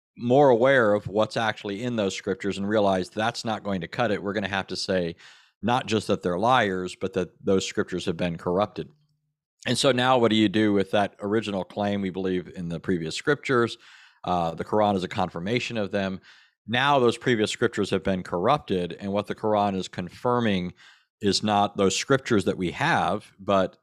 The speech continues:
something that no longer exists or something that's no longer pure. Uh, a-, and then a number of other things, you know, follow.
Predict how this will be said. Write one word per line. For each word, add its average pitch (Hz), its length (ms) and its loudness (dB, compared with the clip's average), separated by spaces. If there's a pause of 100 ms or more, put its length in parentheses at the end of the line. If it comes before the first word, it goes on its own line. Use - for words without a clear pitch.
(160)
something 117 520 -4
that 101 140 -6
no 104 120 0
longer 95 340 0
exists 87 720 -2
or 98 380 0 (260)
something 110 320 -4
that's 95 220 -4
no 101 100 2
longer 90 340 0
pure. 98 580 -2 (760)
Uh, 82 340 -8 (800)
a-, 101 180 -4
and 104 140 0
then 113 220 0
a 104 140 -2
number 117 300 2
of 101 100 0
other 110 280 2
things, 92 720 -2
you 92 120 -8
know, 80 340 -6 (140)
follow. 90 520 2